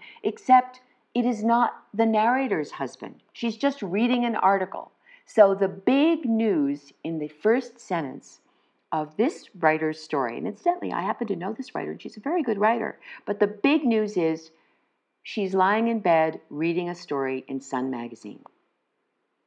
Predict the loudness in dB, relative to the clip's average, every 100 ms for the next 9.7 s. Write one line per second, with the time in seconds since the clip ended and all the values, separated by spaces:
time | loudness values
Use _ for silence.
0 | _ -2 2 0 2 -2 0 2 0 0
1 | -2 -4 -6 -8 -6 -6 -6 -2 -2 -2
2 | -4 -4 -8 -12 _ _ _ _ _ _
3 | -8 -6 -6 -10 -4 -4 -4 -12 -20 -20
4 | _ _ _ _ _ _ _ -2 0 0
5 | 2 4 4 0 -6 -6 -4 0 2 2
6 | 0 -2 0 -2 -4 -6 -2 0 0 -6
7 | -20 _ 0 2 2 2 4 4 2 -2
8 | -2 -6 -8 -10 -12 -12 -16 -20 _ 4
9 | 4 0 -6 -4 -4 -4